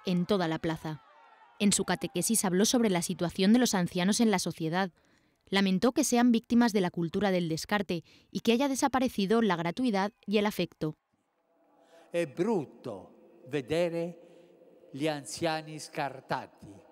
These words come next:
Speaker 2: È cosa brutta, è peccato.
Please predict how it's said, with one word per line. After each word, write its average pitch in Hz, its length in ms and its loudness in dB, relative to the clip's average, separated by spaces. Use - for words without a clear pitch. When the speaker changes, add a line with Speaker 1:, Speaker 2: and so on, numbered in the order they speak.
Speaker 2:
È 175 120 -4
cosa 202 340 -4
brutta, 170 480 -6
è 220 180 -2
peccato. 170 960 -8